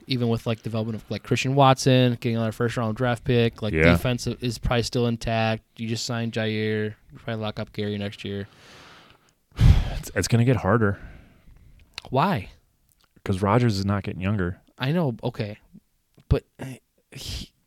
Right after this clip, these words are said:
Speaker 1: him and Brady are, like, the fountain of youth, man. <coughs>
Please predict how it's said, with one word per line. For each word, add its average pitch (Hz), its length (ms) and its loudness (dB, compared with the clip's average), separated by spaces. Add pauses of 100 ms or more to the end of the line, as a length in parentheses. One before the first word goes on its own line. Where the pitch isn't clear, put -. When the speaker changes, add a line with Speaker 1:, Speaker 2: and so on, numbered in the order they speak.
(440)
Speaker 1:
him 175 440 -2
and 143 160 4
Brady 127 400 6
are, 113 80 0
like, 107 340 -4 (960)
the - 80 -4
fountain 123 360 -2
of 110 120 -6
youth, 107 340 -4
man. 107 500 -6
<coughs> 165 40 2